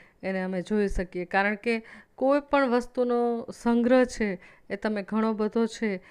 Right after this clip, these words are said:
એક જ જગ્યાએ ન કરી શકો. પણ આ તો એક જગ્યા એવી છે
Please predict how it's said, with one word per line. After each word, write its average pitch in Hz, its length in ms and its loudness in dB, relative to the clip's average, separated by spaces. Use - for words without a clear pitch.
એક 208 160 -4
જ 220 160 0
જગ્યાએ 214 360 0
ન 202 180 -2
કરી 202 220 -2
શકો. 202 340 -6
પણ 208 180 -6
આ 185 120 -2
તો 185 160 -8
એક 202 280 -8
જગ્યા 202 320 -2
એવી 240 240 0
છે 185 280 -6